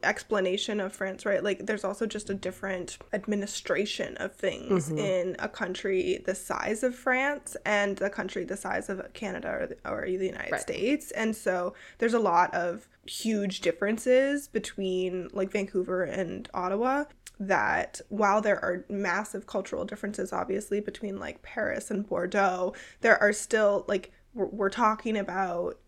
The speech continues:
Speaker 1: you know, something that is probably affecting the entire country usually, and not, not always as, like, segregated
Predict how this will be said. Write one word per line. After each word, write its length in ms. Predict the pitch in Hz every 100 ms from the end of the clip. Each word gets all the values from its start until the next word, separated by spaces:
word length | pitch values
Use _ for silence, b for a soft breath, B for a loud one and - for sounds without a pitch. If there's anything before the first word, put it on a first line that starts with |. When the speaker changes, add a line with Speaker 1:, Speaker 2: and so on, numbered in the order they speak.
| -
Speaker 1:
you 100 | 208
know, 260 | 185 165 -
something 420 | - 226 - 208
that 140 | 190 180
is 120 | 196
probably 560 | - 220 202 202 196
affecting 440 | 185 - 196 - 208
the 100 | 196
entire 320 | 208 214 -
country 540 | - - 202 220 254
usually, 640 | 254 269 262 285 294 302 302
and 140 | 247
not, 360 | 202 190 190 - b b
not 240 | - 214 -
always 380 | 214 196 190 196
as, 380 | 185 180 - 214
like, 200 | 202 208 -
segregated 1040 | - - 208 220 240 269 277 302 339 339